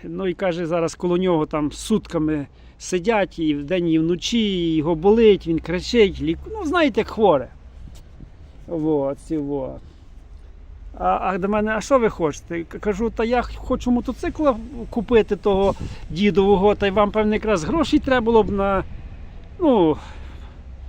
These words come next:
або на лікарство, або на похорон, на щось треба грошей, знаєте". От, цього.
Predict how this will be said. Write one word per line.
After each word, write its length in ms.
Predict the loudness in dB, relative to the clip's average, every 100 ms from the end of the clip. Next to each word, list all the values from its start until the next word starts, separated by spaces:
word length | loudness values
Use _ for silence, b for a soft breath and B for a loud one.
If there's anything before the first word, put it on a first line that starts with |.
| B B -12
або 180 | -6 -2
на 100 | 0
лікарство, 500 | 0 0 -2 -2 -6
або 120 | -4
на 100 | -4
похорон, 440 | -2 -4 -2 -2 -4
на 60 |
щось 180 | -6 -8
треба 260 | -4 -4 -2
грошей, 340 | -6 -8 -12
знаєте". 380 | -12 -12 -12 -12 -12 -12 -12 -14 -16 -16 -16 -10 -6
От, 340 | -4 -4 -4
цього. 400 | -4 -4 -6 -10